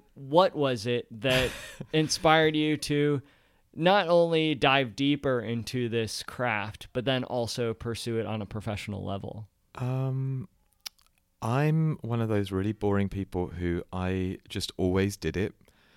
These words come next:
Speaker 2: Um, from when I was, like, I don't know, six years old, I was taking, like, Saturday morning classes, and, um, I just found,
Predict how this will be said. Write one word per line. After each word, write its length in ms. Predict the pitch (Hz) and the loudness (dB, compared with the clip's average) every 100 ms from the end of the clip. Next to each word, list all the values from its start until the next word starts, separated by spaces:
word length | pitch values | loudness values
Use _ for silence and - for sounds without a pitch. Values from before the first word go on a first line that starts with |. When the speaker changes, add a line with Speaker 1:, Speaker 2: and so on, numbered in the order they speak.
| _ _ - | _ _ -6
Speaker 2:
Um, 580 | 82 85 85 82 82 82 | -2 0 0 0 -2 -4
from 220 | - 85 | -4 -2
when 120 | 85 | -2
I 100 | 85 85 | -2 -2
was, 200 | 82 82 | -4 -4
like, 360 | 80 80 - - _ _ _ _ _ _ - | -6 -6 -12 -20 _ _ _ _ _ _ -20
I 40 | - - - - | -20 -20 -20 -14
don't 160 | 90 | -12
know, 60 | 82 | -8
six 640 | - - 90 90 - - | -4 -4 -2 -4 -6 -8
years 180 | 87 85 | -6 -4
old, 260 | 82 85 87 | -2 -2 0
I 120 | 82 | -2
was 340 | 82 80 - - | -2 -4 -6 -10
taking, 640 | - 85 - 82 82 80 - | -8 -6 -4 -4 -2 -6 -6
like, 240 | 80 78 - | -8 -8 -8
Saturday 380 | - 82 85 87 | -12 -6 -2 0
morning 300 | 87 90 95 | 0 0 -2
classes, 720 | 113 117 - 87 82 82 80 | -2 -4 -4 -4 -2 -4 -4
and, 200 | 82 80 - - - _ - | -4 -6 -12 -20 -20 _ -8
um, 400 | 87 85 85 82 - | -4 -2 -2 -4 -6
I 60 | 82 | -10
just 440 | - 92 90 - | -4 -2 -2 -8
found, 800 | - - 92 85 82 85 82 - | -16 -8 -4 -2 -2 -4 -6 -10